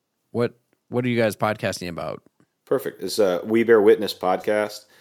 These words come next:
Speaker 2: Um, specifically, it's to sort of re-engage the Bible Belt culture, uh, with theology,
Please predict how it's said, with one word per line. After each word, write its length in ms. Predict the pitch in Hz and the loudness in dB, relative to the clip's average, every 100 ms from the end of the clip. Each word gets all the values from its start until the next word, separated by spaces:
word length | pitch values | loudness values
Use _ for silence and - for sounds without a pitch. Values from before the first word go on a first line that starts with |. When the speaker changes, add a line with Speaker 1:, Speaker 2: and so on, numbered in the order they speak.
| _ _ - | _ _ -8
Speaker 2:
Um, 340 | 90 85 82 | -6 -6 -8
specifically, 880 | - - 104 - - 131 110 104 95 | -10 -6 -2 4 4 4 2 2 2
it's 180 | 95 - | -2 -6
to 220 | - 95 | -4 -4
sort 200 | - 107 | -2 -2
of 160 | 87 87 | -2 -2
re-engage 680 | 98 95 85 87 87 85 | -4 -4 0 0 0 -2
the 160 | 92 90 | -4 -4
Bible 320 | 73 80 87 | -4 -4 -4
Belt 260 | 80 82 - | -2 -4 -4
culture, 600 | 85 85 - 76 78 _ | -2 -2 -4 -8 -10 _
uh, 280 | 80 76 73 | -16 -14 -12
with 320 | 85 80 78 - | -10 -12 -12 -18
theology, 760 | - 87 82 85 80 80 73 | -6 -2 0 0 -2 -6 -16